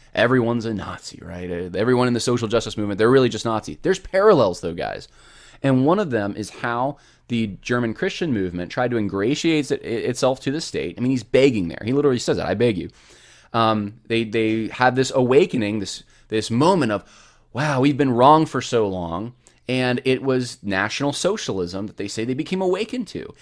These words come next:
And it showed them what was wrong with that confessing church. Now, it, confessing church in their context would have, it, it means, it would have had connotations that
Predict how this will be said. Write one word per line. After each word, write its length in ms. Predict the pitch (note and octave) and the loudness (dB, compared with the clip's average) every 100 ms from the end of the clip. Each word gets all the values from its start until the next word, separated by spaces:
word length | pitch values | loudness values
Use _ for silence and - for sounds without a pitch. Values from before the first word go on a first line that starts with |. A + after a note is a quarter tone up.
| - | -10
And 100 | - | -4
it 100 | C#3+ | -4
showed 360 | - - D#3+ A#3 | -4 2 4 6
them 160 | C3+ A2 | 4 2
what 140 | - | -2
was 160 | G#2+ F2 | -6 -6
wrong 680 | F2+ G#2 A#2 G#2+ F2 D#2+ | -2 0 2 0 -2 -6
with 180 | G#2 G#2 | -8 -4
that 320 | G2 F2 - _ _ _ _ | -4 -4 -6 _ _ _ _
confessing 720 | - G2 - D#3 C3 - G2 | -8 -8 -4 -2 -2 -2 -6
church. 380 | F2 - E2+ - | -6 -6 -6 -4
Now, 160 | G#2+ G#2+ | -2 0
it, 760 | F2+ A#2 F#2+ F#2+ B1 F#2+ - | 0 -4 -8 -16 -16 -18 -8
confessing 540 | C3 C3+ F#3 G#3+ F3+ C#3+ | -2 0 0 0 -2 0
church 340 | D3+ C#3 - | 2 2 0
in 160 | A#2+ A2+ | -4 0
their 160 | B2+ | -2
context 520 | B2 A#2+ A2 G#2 G2 | -2 -4 -2 -4 -4
would 120 | G#2 G#2 | -4 -4
have, 100 | E2 | -4
it, 200 | G2+ - | -8 -8
it 160 | G#2 | -6
means, 340 | A#2 C3+ C3 - _ - - - - | -2 -2 -2 -8 _ -20 -20 -14 -2
it 80 | |
would 80 | C#3+ | 0
have 80 | D3 | 2
had 260 | F3+ - - | 0 -2 -4
connotations 720 | D3+ C#3+ B2+ B2 - G#2+ - | -2 -2 0 -2 -2 -6 -4
that 340 | G2 F#2 - | -4 -4 -6